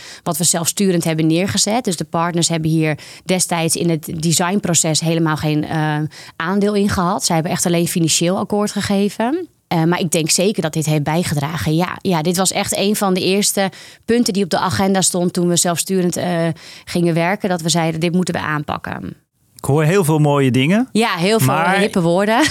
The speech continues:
Speaker 1: <laughs> Maar
Speaker 2: maar w-, w-, wa-, er moet iets zijn wat
Speaker 1: Wat niet goed
Speaker 2: wat
Speaker 1: is.
Speaker 2: niet goed hieraan is.
Speaker 1: Ja.
Speaker 2: W-,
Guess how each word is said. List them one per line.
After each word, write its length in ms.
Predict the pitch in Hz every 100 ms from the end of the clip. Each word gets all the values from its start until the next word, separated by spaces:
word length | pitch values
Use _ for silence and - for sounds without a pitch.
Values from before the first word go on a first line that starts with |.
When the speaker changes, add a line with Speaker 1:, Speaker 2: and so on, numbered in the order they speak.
| -
Speaker 1:
<laughs> 140 | 233 -
Maar 240 | 220 185 - 190
Speaker 2:
maar 240 | 131 139
w-, 60 | 135 -
w-, 220 | 131 120 -
wa-, 280 | - 123 147 - 151
er 160 | 147 135
moet 180 | 175 185
iets 200 | 170 -
zijn 280 | 156 147
wat 420 | 139 135 135 - - _ -
Speaker 1:
Wat 180 | - 196
niet 260 | 190 202 123
goed 200 | 165 147
Speaker 2:
wat 160 | 120
Speaker 1:
is. 80 | 117
Speaker 2:
niet 140 | 151 156
goed 240 | 135 117
hieraan 340 | 113 101 98
is. 240 | 95 92 -
Speaker 1:
Ja. 360 | - 160 156 - - - - -
Speaker 2:
W-, 60 | 123